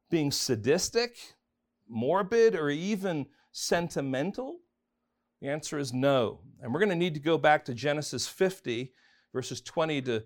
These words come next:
twenty-six to understand what is going on. But before we turn there, we need to go back even further. And we need to go back to Genesis fifteen and verses eighteen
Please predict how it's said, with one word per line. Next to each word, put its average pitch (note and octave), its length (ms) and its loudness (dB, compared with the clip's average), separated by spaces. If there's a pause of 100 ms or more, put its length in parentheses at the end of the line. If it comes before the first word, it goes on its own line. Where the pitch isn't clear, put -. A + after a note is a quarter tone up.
(300)
twenty-six - 680 -2
to - 160 -4
understand C#3+ 500 0
what C3 120 0
is B2 100 -2
going B2+ 280 0
on. F#3 160 2
But B2+ 120 -2
before G#3+ 500 2
we F#3 140 -2
turn B3+ 540 -4
there, A2+ 460 -2 (480)
we D3 120 -2
need E3+ 220 -4
to A3 60 -8
go F3 200 -2
back C3+ 320 -2
even A2 440 -8
further. F#3 600 -4 (1040)
And C3 80 0
we C#3 60 4
need G3 140 0
to A3 80 -4
go F#3 120 2
back D#3 260 2
to D3 60 -8
Genesis C3 520 -4
fifteen C#3 760 -4 (360)
and C#3+ 200 -4
verses C#3+ 460 -4 (100)
eighteen A2+ 720 -6